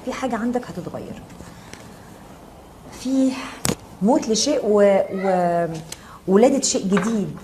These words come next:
يعني افتكر ده التغير اللي بيحصل في العمل عندك يا قوس ولا ايه؟ الدنيا عندك متشقلبة، في عملية تحول بتحصل عندك. معاها بعدها تطور مادي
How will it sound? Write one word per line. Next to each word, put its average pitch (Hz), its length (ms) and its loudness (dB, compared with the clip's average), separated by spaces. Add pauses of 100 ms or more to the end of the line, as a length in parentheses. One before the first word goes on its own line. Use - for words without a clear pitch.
يعني 175 520 -2 (1900)
افتكر 285 360 -2
ده 254 120 4
التغير 277 400 2
اللي 254 100 -2
بيحصل 285 260 -2
في 254 80 -8
العمل 269 300 -2
عندك 269 340 -2
يا 220 60 2
قوس 254 340 -4
ولا 208 200 2
ايه؟ 220 120 0
الدنيا 254 320 2
عندك 285 260 -2
متشقلبة، 220 540 2
في 226 120 -4
عملية 240 360 2
تحول 262 460 0
بتحصل 208 400 -2
عندك. 170 360 -4 (1700)
معاها 214 540 -2
بعدها 196 400 2
تطور 269 560 4
مادي 220 580 2